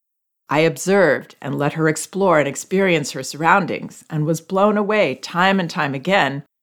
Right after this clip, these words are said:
how long she would spend examining something as simple as the seatbelt buckle or tray table or overhead lights. Beyond that, it was the final piece in my faith journey because it gave me a developmentally appropriate lens through which to view my child.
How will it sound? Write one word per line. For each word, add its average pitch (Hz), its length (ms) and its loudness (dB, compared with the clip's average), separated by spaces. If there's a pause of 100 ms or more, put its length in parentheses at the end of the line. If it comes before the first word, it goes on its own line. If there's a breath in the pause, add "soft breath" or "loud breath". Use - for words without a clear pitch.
(180)
how 156 180 0
long 170 340 2
she 170 180 -4
would 151 200 -6
spend 190 420 0
examining 160 640 -2
something 156 380 -4
as 151 120 -2
simple 151 360 -2
as - 160 -6
the 147 80 -14
seatbelt 226 560 -2
buckle 139 420 -2
or 147 100 -2
tray 202 300 2
table 139 500 0
or 151 220 0
overhead 143 400 0
lights. 196 480 0 (720)
Beyond 220 360 2
that, 190 180 2
it 160 80 -4
was 151 100 -6
the 156 100 -4
final 190 360 2
piece 160 320 -4
in 160 60 -2
my 151 120 2
faith 139 340 0
journey 127 300 -2
because 131 600 -2
it 147 160 -8
gave 185 320 2
me 165 100 0
a 135 80 -4
developmentally 143 800 0
appropriate 160 600 -2
lens 123 380 0
through 143 220 -4
which 135 200 -2
to 151 80 -2
view 131 180 -2
my 127 160 0
child. 87 520 -2